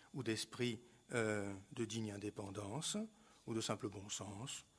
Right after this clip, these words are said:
ou de respect scientifique de la vérité, ou de morale traditionnelle, ou de l'idée qui devient subversive d'une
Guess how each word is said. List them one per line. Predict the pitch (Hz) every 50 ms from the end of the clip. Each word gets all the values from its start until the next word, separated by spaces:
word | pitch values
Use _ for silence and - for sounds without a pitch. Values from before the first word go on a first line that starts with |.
| - - - - - - - _ - - - _ -
ou | 127
de | 113 110
respect | 107 110 - - 123
scientifique | - - 113 104 - 113 - 113 107
de | 107 110
la | 101 104
vérité, | 101 101 98 98 104 98 - - 107 101 104 113 - - - - - - - -
ou | 131
de | 113
morale | 104 104 98 104 104 104
traditionnelle, | - - - - 110 - - - 92 90 98 107 117 - - - - - - - - - - - - - - -
ou | 147 139
de | 123 127
l'idée | 117 117 117 107 117 117 156
qui | - 202
devient | 147 117 113 110
subversive | - - 123 104 107 107 - - - - - 117 110 131 139 - - - - _ -
d'une | 127 117 110 127